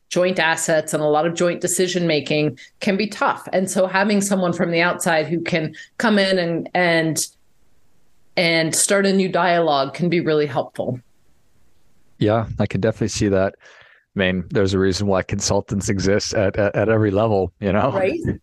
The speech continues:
Speaker 1: It's
Speaker 2: Companies.
Speaker 1: true. There, there's room for us in the world, even if people don't always love us.
Speaker 2: For sure. <laughs> I think that, that you did a wonderful job describing it. And I think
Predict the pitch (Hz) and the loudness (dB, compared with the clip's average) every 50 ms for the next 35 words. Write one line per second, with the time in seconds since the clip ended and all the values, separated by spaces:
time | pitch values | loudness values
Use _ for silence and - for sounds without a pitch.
0 | _ _ _ _ _ _ - - 311 - 107 101 - 107 110 104 - 311 247 285 | _ _ _ _ _ _ -6 -4 -2 -2 -2 -2 0 0 0 0 0 0 0 0
1 | 311 311 - - - _ - - 330 349 339 339 - 262 359 370 403 440 392 - | 0 0 -2 -8 -14 _ -2 0 2 2 2 0 0 0 0 0 2 0 0 2
2 | 370 311 302 285 302 311 285 262 262 262 254 247 233 233 233 226 208 277 277 233 | 2 2 2 2 2 2 2 2 4 2 2 2 2 2 2 2 2 2 2 2
3 | 277 294 285 277 285 - - 330 330 - 330 320 311 277 247 247 254 254 254 247 | 2 2 2 0 -2 -2 -2 -2 0 0 -2 0 0 0 0 2 2 2 2 4
4 | 254 262 254 254 - - _ - - 226 233 233 226 220 190 185 175 196 - - | 2 2 0 -2 -4 -8 _ -6 -2 0 2 2 2 2 2 0 0 0 0 -2
5 | - - - _ _ _ - - - - - 143 151 - - - - - - - | -2 -4 -6 _ _ _ -2 -2 0 0 0 0 0 0 -2 -6 -12 -16 -12 -6
6 | - 180 175 _ - 220 156 143 - - - - - - - - - - 113 - | -4 -4 -4 _ -4 -6 -6 -6 -8 -10 -10 -8 -6 -6 -6 -4 -2 -2 -2 0
7 | - 113 104 - - 104 98 95 - - 98 95 95 95 - - 101 98 98 95 | 0 -2 0 0 2 2 2 2 2 0 0 2 2 0 -2 -2 -2 -2 -2 -2
8 | - - 120 107 107 101 104 107 117 - - 120 101 98 113 98 95 95 92 95 | -4 -4 -2 0 0 0 0 0 -2 -2 -4 -4 -2 0 0 2 2 2 0 -2
9 | 104 _ _ _ - 101 - - - 101 95 95 95 90 95 87 87 87 90 92 | -6 _ _ _ -10 -8 -6 -2 -2 0 0 2 2 2 0 0 2 2 0 0
10 | - - 90 87 85 - 95 92 - - | -2 -2 -2 -2 -2 -2 -4 -6 -6 -12